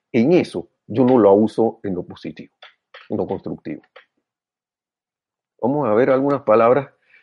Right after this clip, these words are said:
porque después <laughs> me voy con el, con el gusto, y creía te-, quería tener unas, unas palabras aquí del maestro, que dice, "Confianza en la aplicación". Confianza en la aplicación. Esto viene después de iteración de fuerzas. Esto en la,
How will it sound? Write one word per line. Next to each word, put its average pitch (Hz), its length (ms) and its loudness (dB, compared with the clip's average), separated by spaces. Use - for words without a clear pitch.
porque 95 200 -2
después 95 240 -4
<laughs> - 240 -2
me 113 180 2
voy 135 320 2
con 113 260 -4
el, 90 180 -8
con 90 240 -10
el 90 120 -8
gusto, 160 540 -2
y 92 120 -14
creía 110 540 0
te-, 98 260 -4
quería 107 320 0
tener 101 300 0
unas, 110 360 -4
unas 98 280 -6
palabras 92 440 0
aquí 90 260 -6
del 101 160 -2
maestro, 85 480 -8
que 95 100 -2
dice, 107 220 0
"Confianza 139 680 -2
en 113 100 -2
la 95 120 0
aplicación". 87 800 -6
Confianza 120 500 -6
en 127 40 2
la 101 60 2
aplicación. 95 400 -2
Esto 143 180 2
viene 147 220 2
después - 240 4
de 139 60 0
iteración 107 500 0
de 117 140 2
fuerzas. - 420 -2
Esto 107 240 -4
en 95 60 -4
la, 92 140 -4